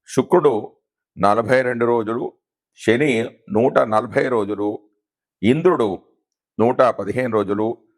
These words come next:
వరుణుడు నూట యాభై ఏడు రోజులు వక్రగతి కాలం. అంటే ఎక్కువగా అదే మ్యాక్సిమం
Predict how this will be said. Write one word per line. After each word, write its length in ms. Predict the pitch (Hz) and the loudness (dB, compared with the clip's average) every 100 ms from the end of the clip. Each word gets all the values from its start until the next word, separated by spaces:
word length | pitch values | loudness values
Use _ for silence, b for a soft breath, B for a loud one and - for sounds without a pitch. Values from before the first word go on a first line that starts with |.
| _ _ | _ _
వరుణుడు 680 | 90 110 143 131 113 101 - _ _ 104 | 0 2 2 0 0 -2 -6 _ _ -4
నూట 260 | 110 113 117 - - _ - | -2 0 0 -2 -8 _ -4
యాభై 420 | 98 98 92 101 | 0 0 0 -6
ఏడు 380 | 85 95 107 - _ 95 | -8 -6 -6 -10 _ -4
రోజులు 400 | 98 117 - - _ _ _ _ - | -2 -2 -4 -8 _ _ _ _ -2
వక్రగతి 640 | 95 - 139 123 113 104 | 0 2 2 2 2 0
కాలం. 280 | 101 95 98 | 0 0 -2
అంటే 180 | 104 - | -8 -6
ఎక్కువగా 580 | 107 - 120 123 - - _ _ _ - | -4 -2 0 0 -2 -8 _ _ _ -2
అదే 420 | 104 143 131 107 - 110 | 2 2 2 -2 -10 -2
మ్యాక్సిమం 680 | 107 120 117 123 135 170 | 0 0 -2 -2 -2 -4